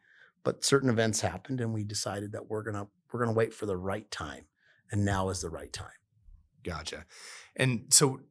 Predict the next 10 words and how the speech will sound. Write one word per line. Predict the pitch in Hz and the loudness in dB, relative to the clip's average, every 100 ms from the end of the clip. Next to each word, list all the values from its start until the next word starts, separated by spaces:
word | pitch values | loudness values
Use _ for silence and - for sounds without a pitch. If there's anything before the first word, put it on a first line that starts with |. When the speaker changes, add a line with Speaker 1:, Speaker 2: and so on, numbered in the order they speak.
| _ - | _ -2
Speaker 2:
your | 131 | 0
bandwidth | 151 101 127 143 110 98 - | 0 2 4 4 4 0 -4
really | - 117 135 127 107 - | -4 2 4 4 2 -2
kind | - 113 | -4 -2
of | |
transitions. | - 123 110 90 110 - 85 78 | -2 0 0 0 0 0 -2 -4
You're | 110 | -2
no | 123 135 | 0 0
longer | 110 113 120 110 | 2 0 2 0
really | 95 104 104 98 95 | 0 0 0 0 -2